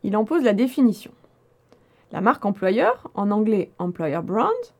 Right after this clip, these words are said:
renvoie à l'ensemble des avantages associés à un emploi et permettant d'identifier une entreprise en tant qu'employeur. Ces avantages, associés au fait de travailler pour un employeur, sont de plusieurs natures.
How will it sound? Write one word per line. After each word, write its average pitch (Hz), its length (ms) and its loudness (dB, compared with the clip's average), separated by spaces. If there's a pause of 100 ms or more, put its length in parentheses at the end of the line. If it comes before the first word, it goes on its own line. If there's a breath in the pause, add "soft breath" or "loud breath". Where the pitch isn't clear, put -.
(200)
renvoie 247 600 2
à 196 140 -2
l'ensemble 262 380 0
des 220 160 2
avantages 202 680 0
associés 247 480 -2
à 196 80 2
un 160 160 -2
emploi 190 380 -4 (540 soft breath)
et 190 80 -4
permettant 359 440 0
d'identifier 226 600 0
une 262 120 4
entreprise 226 480 -4
en 240 80 0
tant 220 140 -2
qu'employeur. 208 480 -6 (1120 soft breath)
Ces 175 180 -4
avantages, 180 380 2 (260)
associés 226 480 -4
au 247 80 2
fait 226 200 -2
de 175 100 -4
travailler 226 500 0
pour 175 220 -10
un 151 100 -4
employeur, 214 540 -4
sont 277 140 -2
de 254 100 2
plusieurs 247 320 0
natures. - 420 -6